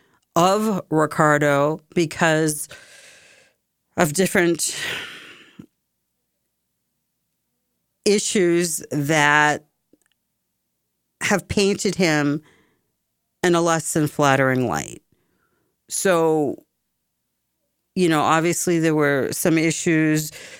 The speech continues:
that were relative to his time in high school and his treatment toward, uh, a couple of, uh, classmates, female classmates.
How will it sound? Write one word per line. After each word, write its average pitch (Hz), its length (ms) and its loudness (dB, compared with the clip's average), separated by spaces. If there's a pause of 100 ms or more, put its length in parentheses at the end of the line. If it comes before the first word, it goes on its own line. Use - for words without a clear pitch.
(140)
that 156 140 2
were 165 140 0
relative 156 800 0
to 156 340 0
his 156 200 0
time 156 300 2
in 151 100 0
high 160 220 0
school 151 600 0 (1600)
and 165 100 2
his 160 220 0
treatment 156 520 0
toward, 151 520 0 (560)
uh, 123 580 -2 (760)
a - 60 -2
couple 151 560 0 (240)
of, 139 560 0 (1040)
uh, 135 580 0 (480)
classmates, 160 720 0
female 147 340 0
classmates. 147 1000 -2